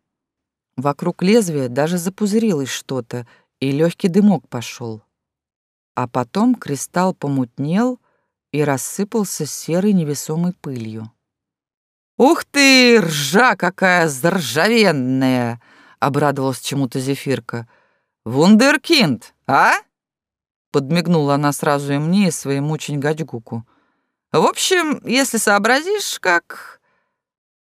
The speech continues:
«Сигнал», — сказал вдруг Кекс.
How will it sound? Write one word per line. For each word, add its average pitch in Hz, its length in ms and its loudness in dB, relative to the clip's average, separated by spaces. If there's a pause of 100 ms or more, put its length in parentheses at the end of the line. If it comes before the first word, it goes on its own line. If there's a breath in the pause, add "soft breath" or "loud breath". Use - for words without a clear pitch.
«Сигнал», — 139 960 0 (600)
сказал 127 480 -4
вдруг 123 260 -6
Кекс. - 460 -6